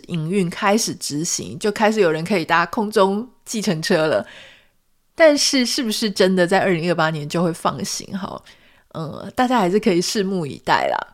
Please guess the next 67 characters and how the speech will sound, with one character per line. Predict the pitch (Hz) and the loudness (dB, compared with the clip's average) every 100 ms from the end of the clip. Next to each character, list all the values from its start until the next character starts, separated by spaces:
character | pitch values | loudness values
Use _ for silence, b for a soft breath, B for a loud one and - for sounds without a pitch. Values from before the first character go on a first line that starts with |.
| _ - B B B B B | _ -20 B B B B B
那 | 349 | 4
很 | 311 | 4
多 | 269 | 4
人 | 330 247 | 4 2
可 | 247 | 2
能 | 170 | 2
听 | 214 | 4
到 | 214 214 | 4 4
这 | 226 | 4
里 | 165 | 2
就 | 185 | 0
想 | 208 160 156 | 0 -4 -4
说， | - 170 | -2 0
诶， | - 330 392 | 0 -4 -4
飞 | - 277 269 | -2 0 0
天 | 262 240 254 | 0 2 0
计 | 254 247 196 | 0 -4 -2
程 | 196 156 | -4 -4
车， | 170 214 170 196 | -2 2 2 2
好， | 190 - | -2 0
在 | 208 | 0
英 | 285 330 | 0 0
文 | 233 | 2
上 | 247 233 | 4 4
面 | 214 | 4
是 | 214 208 | 2 2
讲 | 165 143 | 2 2
flying | - 190 196 220 | 0 2 2 0
taxi | 220 185 - - - B B B | -2 -4 -4 -10 -10 B B B
或 | 202 | 0
是 | - 202 185 - | 2 4 2 4
air | 196 214 226 | 4 6 4
taxi。 | - 170 - - - 247 - B B B B B _ | 2 0 -2 -8 -10 -12 -18 B B B B B _
那 | - 285 247 - _ | 0 2 2 -2 _
这 | - 415 | -2 0
个 | |
飞 | 427 370 | 2 2
天 | 370 | 4
计 | 359 | 4
程 | 269 202 | 6 4
车 | 233 | 4
到 | 226 233 | 4 4
底 | 165 | 2
跟 | - 190 | 0 0
我 | 175 | 0
们 | 156 | -2
一 | 190 | 0
般 | 190 | 0
看 | 208 233 | 2 2
到 | 190 170 | 2 0
的 | |
直 | - 156 | -2 -4
升 | 175 175 | -2 -2
机 | 180 | 0
有 | 170 | -2
什 | 175 | -2
么 | 151 151 | -6 -4
不 | 180 | -4
一 | 156 | -2
样 | 156 147 - | -2 -4 -6
呢？ | - - b - | -12 -14 b -8
听 | 349 | -4
起 | 370 - | -4 -4
来 | - | -4
很 | 170 185 | -4 -2
像 | - 233 170 | 0 0 0
嘛， | - | -4